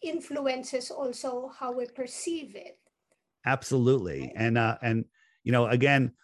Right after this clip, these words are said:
Speaker 2: let me just show you one more, and then, then, and then we're gonna have to wrap it up. We have a final question. Did I, did I show you my flat Earth kitchen model? Right, Roy? I don't think so. So here is this line. It's level. I proved that it's level, and I'm moving the sun along it,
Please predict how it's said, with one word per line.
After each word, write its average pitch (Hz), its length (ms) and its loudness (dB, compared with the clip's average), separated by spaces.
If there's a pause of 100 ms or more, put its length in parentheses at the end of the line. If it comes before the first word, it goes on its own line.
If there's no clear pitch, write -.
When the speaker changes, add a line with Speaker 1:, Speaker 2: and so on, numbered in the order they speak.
(120)
Speaker 2:
let 143 100 6
me 196 60 4
just 202 160 2
show 196 60 8
you 160 120 8
one 160 320 6
more, 160 260 6
and 131 120 4
then, 131 240 4
then, 135 240 4
and 117 160 0
then 127 120 4
we're 123 100 2
gonna 123 100 4
have 123 100 0
to 127 80 0
wrap 117 260 4
it 120 80 2
up. 110 220 2
We 110 60 -2
have 95 100 -8
a 98 40 -12
final 120 260 0
question. 113 560 -2 (640)
Did 135 160 4
I, 175 160 8
did 139 180 4
I 175 120 8
show 185 180 4
you 175 180 8
my 160 160 6
flat 147 500 2
Earth 147 200 2
kitchen 160 320 2
model? 156 460 4 (760)
Right, 143 240 4
Roy? 147 360 6 (100)
I 127 40 0
don't 139 120 2
think 117 180 0
so. 69 260 -10 (400)
So 151 360 6
here 170 320 6
is 151 440 4 (120)
this 143 200 4
line. 120 260 4
It's 104 140 -4
level. 110 480 2
I 110 100 2
proved 135 260 4
that 123 100 4
it's 107 160 -4
level, 117 240 4
and 113 80 2
I'm 113 100 4
moving 139 240 4
the 117 80 2
sun 127 300 0
along 110 320 4
it, 113 140 -2